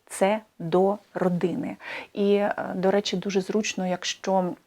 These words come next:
м, є підліток у родині та маленька дитина.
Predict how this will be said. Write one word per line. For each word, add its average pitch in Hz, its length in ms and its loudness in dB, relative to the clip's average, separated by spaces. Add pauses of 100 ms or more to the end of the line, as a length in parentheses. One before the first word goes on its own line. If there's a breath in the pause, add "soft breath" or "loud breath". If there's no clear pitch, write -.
(120)
м, 175 320 -4
є 175 160 -2
підліток 196 800 2
у 233 120 2
родині 226 560 4
та 170 100 -4
маленька 208 520 2
дитина. 226 540 0